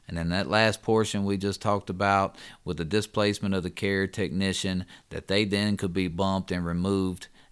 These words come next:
a, uh, an eligible employee from their hold down, okay?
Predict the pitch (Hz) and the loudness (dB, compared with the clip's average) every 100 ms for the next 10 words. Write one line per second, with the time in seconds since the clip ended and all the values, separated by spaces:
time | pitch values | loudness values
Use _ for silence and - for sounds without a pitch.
0 | - 90 87 85 - - 90 82 82 - | -6 -4 -2 -4 -8 -10 -8 -6 -6 -10
1 | 58 92 85 - 101 101 92 87 95 82 | -6 -4 -4 -2 0 0 0 0 0 -2
2 | - 95 90 90 87 82 78 98 85 80 | 0 2 2 -2 -4 -2 0 0 0 -4
3 | 78 78 117 120 113 | -4 0 4 6 4